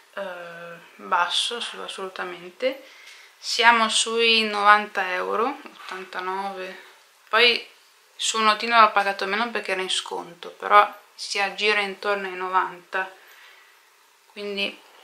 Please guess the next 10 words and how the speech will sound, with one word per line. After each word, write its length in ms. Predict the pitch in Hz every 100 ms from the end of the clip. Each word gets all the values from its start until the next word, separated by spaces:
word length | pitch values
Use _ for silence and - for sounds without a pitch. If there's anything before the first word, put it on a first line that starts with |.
| - -
vedete 360 | 202 220 220
un 100 | 208
po' 160 | 208 202
voi 260 | 208 220
se, 300 | 214 - 202
eh, 960 | 196 - - - _ _ 185 180 - 170
regalarlo 920 | 175 190 202 185 190 196 196 190 - -
o 100 | 190
farvelo 440 | - 185 185 180
regalare. 840 | 175 180 226 277 302 320 359 -